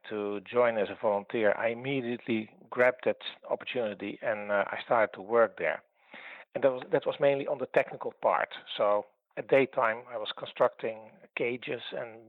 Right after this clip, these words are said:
building things and repairing materials. And then, uh, later on in the day, I helped feeding and cleaning the cages and so on. So I was really more on the practical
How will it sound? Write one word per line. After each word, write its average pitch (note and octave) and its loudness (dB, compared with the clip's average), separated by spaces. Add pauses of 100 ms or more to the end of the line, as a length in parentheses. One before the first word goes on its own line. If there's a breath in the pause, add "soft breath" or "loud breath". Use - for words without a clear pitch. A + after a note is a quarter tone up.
(280)
building B2+ 2 (100)
things A2 0
and F#2+ -8
repairing A2 2
materials. A2+ 0 (920 loud breath)
And B2 2
then, G#2+ 2
uh, G#2 2
later A#2+ 4
on A2+ 0
in G#2 -4
the G2+ -14
day, G#2+ 6
I G#2 -2
helped G2+ 0
feeding B2+ -4
and G#2 -12
cleaning A#2 -6
the - -18
cages C3 0 (120)
and B2 -10
so B2 4
on. A2+ 4 (640 loud breath)
So C3 6
I D3 2
was C#3 0
really C#3 -2
more C3 2
on B2 -4
the A2+ -10
practical - -2